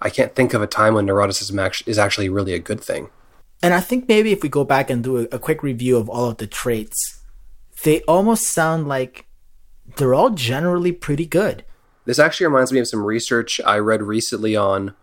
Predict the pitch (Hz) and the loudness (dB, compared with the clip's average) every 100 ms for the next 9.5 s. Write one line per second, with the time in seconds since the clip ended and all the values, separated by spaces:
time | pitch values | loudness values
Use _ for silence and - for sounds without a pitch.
0 | - 113 - 117 107 - 110 113 107 - | 2 2 4 0 0 2 2 2 0 2
1 | 101 101 113 95 110 - 95 98 98 - | 2 2 -4 -6 -6 -6 -4 -4 -4 -6
2 | - _ _ - 117 107 101 - _ - | -12 _ _ 2 4 6 2 -2 _ -20
3 | - 123 123 113 117 139 - 120 110 - | -2 2 2 2 2 4 4 2 2 4
4 | 110 107 107 101 98 95 - - 123 147 | 4 4 0 -2 -2 -2 -4 2 4 6
5 | 156 143 - 120 120 - 123 117 104 110 | 4 0 2 0 0 -2 -4 -2 0 0
6 | 120 - 131 139 - - 110 - 123 117 | -2 0 0 0 -2 0 2 2 -2 -4
7 | - 107 107 107 104 101 - 117 117 113 | 0 2 2 -2 -4 -8 -2 2 4 4
8 | 101 101 - 117 110 104 107 107 110 101 | 0 -4 -2 0 0 0 0 -2 -2 -2
9 | 98 95 - - | 0 -2 -2 -4